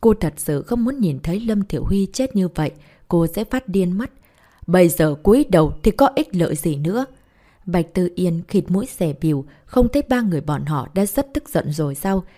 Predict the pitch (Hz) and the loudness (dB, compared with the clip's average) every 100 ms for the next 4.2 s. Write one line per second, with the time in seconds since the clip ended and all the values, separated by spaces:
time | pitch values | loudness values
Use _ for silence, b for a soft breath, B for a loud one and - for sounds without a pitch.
0 | b - 269 196 156 - 285 - 285 - | b 4 4 4 0 -2 -2 -4 -10 -6
1 | - 160 135 - b b b _ - 190 | -2 -2 -4 -12 b b b _ -4 -2
2 | 165 156 160 262 190 175 - 185 175 185 | 0 -2 -4 -4 -2 -2 0 -4 -2 -2
3 | 175 165 190 254 254 180 202 247 139 143 | -2 -2 2 2 2 -2 0 0 -2 -2
4 | 151 240 | -4 -6